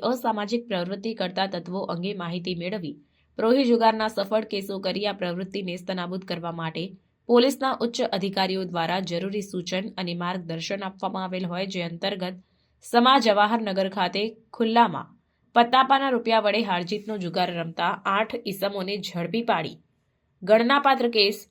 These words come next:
શોધી કાઢતી વડોદરા શહેર પી સી બી. જણાવી દઉં કે આ કામગીરી દરમિયાન અલ્પેશભાઈ અનિલભાઈ પંડ્યા, પિયુષભાઈ મોહનભાઈ સોલંકી, હિતેશભાઈ કાંતિભાઈ મોજીદરા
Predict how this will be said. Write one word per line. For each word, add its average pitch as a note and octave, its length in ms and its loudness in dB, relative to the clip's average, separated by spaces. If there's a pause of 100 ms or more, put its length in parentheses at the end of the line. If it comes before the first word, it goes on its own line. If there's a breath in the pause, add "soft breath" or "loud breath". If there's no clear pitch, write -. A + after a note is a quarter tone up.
(120)
શોધી A3 440 4
કાઢતી G#3 360 2
વડોદરા G3 440 2
શહેર F3 380 -4
પી F3+ 160 -10
સી E3+ 200 -8
બી. E3+ 200 -4 (920)
જણાવી A#3+ 440 6
દઉં C#4 180 8
કે D#4+ 120 6
આ C#4+ 120 10
કામગીરી A#3+ 440 4
દરમિયાન A3 480 4
અલ્પેશભાઈ A3+ 640 2
અનિલભાઈ F#3+ 500 -2
પંડ્યા, E3+ 400 -4 (240)
પિયુષભાઈ C4+ 500 2
મોહનભાઈ G3+ 520 -2
સોલંકી, F#3 500 -4 (540)
હિતેશભાઈ D4 520 6
કાંતિભાઈ G3+ 540 2
મોજીદરા G3 560 0